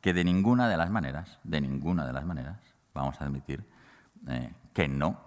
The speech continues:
se ejecute la sentencia. En este país estamos en un Estado de Derecho y el Gobierno no puede indultarse a sí mismo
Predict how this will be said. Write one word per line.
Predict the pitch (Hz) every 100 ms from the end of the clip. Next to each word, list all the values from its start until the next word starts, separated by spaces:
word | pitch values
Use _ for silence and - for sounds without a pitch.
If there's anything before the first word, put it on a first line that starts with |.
| - -
se | -
ejecute | 76 71 - 76 - 95 117 - _ _ -
la | 65
sentencia. | 65 62 58 - _ _
En | - 62
este | -
país | - 67 85 - - - - - - _ _
estamos | - 80 76 -
en | 76
un | 73
Estado | - 71
de | 82
Derecho | 69 67 71 69 - _ 87
y | 98 107 -
el | 87 101
Gobierno | 87 69 71 76 82 - -
no | - - 80 - - -
puede | 78 85 98 92
indultarse | 82 73 67 87 85 - 69 -
a | 78
sí | - 104
mismo | 82 82 104